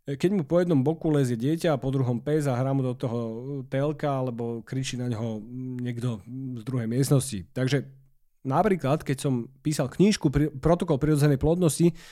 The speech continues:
mal som svoje dve denné hodinové bloky, kedy som sa vedel maximálne sústrediť a byť v kľude a vedieť študovať. Otvoril som si tému, ktorú som práve chcel riešiť, napríklad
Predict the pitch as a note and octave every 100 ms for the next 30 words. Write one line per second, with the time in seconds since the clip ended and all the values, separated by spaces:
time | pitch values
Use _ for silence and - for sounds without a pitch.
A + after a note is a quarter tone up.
0 | - - _ _ _ _ _ _ _ _
1 | - - B2+ C3 C3+ A2 - C#3 B2 A2
2 | F3 G3 - - D#3 D3 C3 - E3 F3
3 | D#3 C#3+ B2 C3+ D3 C#3 A#2 E2+ F2 _
4 | - A2 A2 F3+ A3 G#3 - - _ D3+
5 | D#3+ F3 F3 F3+ F3+ G3+ A#3 - G3 E3+
6 | C#3 - B2+ C3+ B2+ D3+ F#3 - _ _
7 | _ A#2 G#2 E3+ - - C#3+ D#3 F3+ F3+
8 | C#3 C3 C3 C3 B2+ - - E3+ D3 G#2
9 | - - - _ _ - D#3 E3 D#3+ C#3+
10 | C#3+ A#2 - G#3 A3 G3+ - D3 C3+ C3
11 | C#3 C3+ A2 - C3+ E3 G3 C3 B2+ C3
12 | G#3 A3 E3 D3+ D3+ D#3+ D3